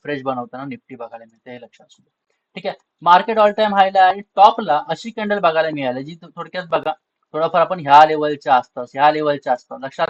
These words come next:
घ्या, अशी कॅन्डल कुठेतरी बघायला मिळाली की आपल्याला समजतं की मार्केट थोडंफार काय करण्याचा प्रयत्न करणार आहे, थोडंफार पुलबॅक मध्ये किंवा सेलिंग मध्ये बघायला मिळू शकतं, लक्षात असू द्या. ठीक आहे, so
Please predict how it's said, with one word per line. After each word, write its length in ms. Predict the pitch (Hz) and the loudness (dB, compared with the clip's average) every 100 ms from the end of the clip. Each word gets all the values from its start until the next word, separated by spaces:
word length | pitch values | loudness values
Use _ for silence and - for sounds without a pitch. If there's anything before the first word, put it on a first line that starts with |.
| 151 | -4
घ्या, 120 | 127 | -8
अशी 180 | 123 165 | -8 -12
कॅन्डल 280 | 160 156 | -12 -12
कुठेतरी 300 | 151 151 151 | -14 -18 -18
बघायला 320 | 151 139 143 143 | -8 -4 -2 -4
मिळाली 260 | 139 127 | -6 -12
की 100 | 123 | -8
आपल्याला 240 | 127 127 127 | -8 -8 -14
समजतं 420 | 147 156 151 127 | -12 -12 -12 -16
की 60 | 139 | -16
मार्केट 340 | 123 117 139 - | -12 -12 -14 -20
थोडंफार 260 | 117 117 - | -20 -12 -10
काय 200 | - 147 | -6 -6
करण्याचा 360 | 151 156 156 | -6 -8 -6
प्रयत्न 340 | 156 156 156 160 | -8 -8 -12 -12
करणार 260 | 165 165 | -8 -6
आहे, 100 | 165 - _ _ _ - | -6 -8 _ _ _ -10
थोडंफार 280 | 147 135 156 | -6 -4 -6
पुलबॅक 480 | - 170 151 165 165 | -8 -20 -6 -4 -4
मध्ये 140 | 131 | -10
किंवा 140 | 123 151 | -12 -12
सेलिंग 320 | - 123 135 | -10 -12 -10
मध्ये 160 | 131 139 | -10 -8
बघायला 320 | 113 117 123 | -8 -8 -14
मिळू 160 | 113 | -16
शकतं, 300 | 117 113 - | _ _ -18
लक्षात 260 | 131 123 _ | -18 -18 _
असू 140 | _ _ | _ _
द्या. 200 | _ _ _ _ _ - | _ _ _ _ _ -16
ठीक 140 | 202 | -12
आहे, 80 | 175 - _ _ | -12 -16 _ _
so 100 | 170 | -12